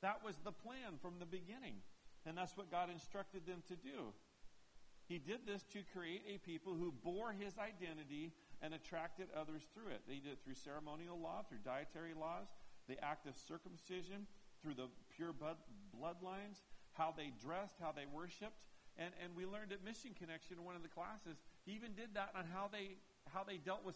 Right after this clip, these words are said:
slavery, how they were different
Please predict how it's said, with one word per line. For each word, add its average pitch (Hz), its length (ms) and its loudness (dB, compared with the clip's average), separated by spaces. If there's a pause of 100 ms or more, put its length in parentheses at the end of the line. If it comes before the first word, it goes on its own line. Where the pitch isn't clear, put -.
slavery, 190 480 -8 (1040)
how 185 140 8
they 185 140 4
were 180 160 6
different 175 560 2